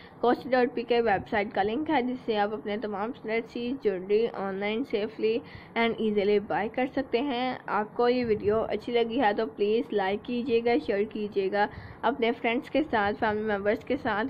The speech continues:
video को like कर दीजिएगा and subscribe कर दीजिएगा मेरे channel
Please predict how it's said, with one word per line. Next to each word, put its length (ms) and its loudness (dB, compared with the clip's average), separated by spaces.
video 300 0
को 140 -2
like 360 0
कर 120 4
दीजिएगा 600 2
and 260 -4
subscribe 600 -2
कर 120 0
दीजिएगा 540 0
मेरे 300 0
channel 300 0